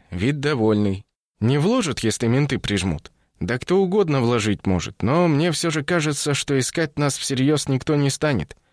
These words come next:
Обозначат активность, потом сообразят, что их сотрудник ходил к малолеткам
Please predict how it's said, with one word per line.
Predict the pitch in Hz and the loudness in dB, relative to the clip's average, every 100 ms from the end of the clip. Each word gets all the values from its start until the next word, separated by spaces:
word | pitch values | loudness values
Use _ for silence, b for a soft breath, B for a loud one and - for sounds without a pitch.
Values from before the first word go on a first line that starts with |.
| _ - | _ -6
Обозначат | 107 113 110 156 156 135 | -2 0 0 -2 -2 -4
активность, | 117 135 127 120 | -4 0 0 0
потом | - 113 160 | -2 0 0
сообразят, | 147 127 107 107 131 147 | 0 0 0 0 0 -2
что | - 110 | -2 -2
их | |
сотрудник | - 104 101 143 135 117 | 0 -4 -2 -2 0 -2
ходил | - 107 117 131 | -2 0 0 0
к | 120 | 0
малолеткам | 110 98 120 - 123 | 2 2 2 0 -4